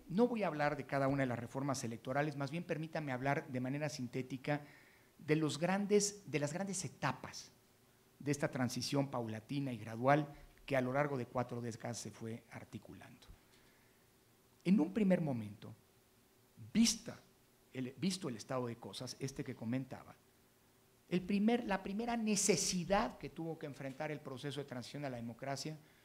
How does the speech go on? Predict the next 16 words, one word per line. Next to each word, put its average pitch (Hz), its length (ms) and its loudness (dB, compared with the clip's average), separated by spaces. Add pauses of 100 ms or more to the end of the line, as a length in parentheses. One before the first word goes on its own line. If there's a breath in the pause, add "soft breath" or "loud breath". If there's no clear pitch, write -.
(280 loud breath)
pasaba 226 400 4
del 196 200 -2
A 208 80 2
B 208 140 0
C, 226 280 -2 (200)
de 165 60 -2
algo 190 200 -2
muy 196 240 -4
elemental, 156 640 0 (280 loud breath)
de 143 100 4
algo 190 220 2
que 160 100 -10
define 196 520 0
todo 156 200 -4
sistema 139 400 -6
democrático. 143 720 -4